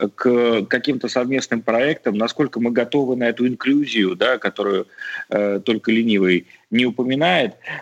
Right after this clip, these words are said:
Поэтому обо всём этом будем говорить в нашей программе. Ну а пока, друзья, давайте восхитимся и поаплодируем все,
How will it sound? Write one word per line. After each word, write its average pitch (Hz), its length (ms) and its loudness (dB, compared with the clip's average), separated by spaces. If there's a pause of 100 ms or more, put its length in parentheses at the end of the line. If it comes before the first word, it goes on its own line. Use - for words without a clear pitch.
Поэтому 131 360 0
обо 131 180 0
всём 160 220 -4
этом 143 200 -2
будем 147 200 0
говорить 143 280 0
в - 40 -20
нашей 135 220 -4
программе. 151 460 0
Ну 131 120 0
а 135 60 2
пока, 147 240 0
друзья, 131 320 0
давайте 139 320 -2
восхитимся 123 680 -2
и 120 200 2
поаплодируем 135 920 2
все, 160 400 0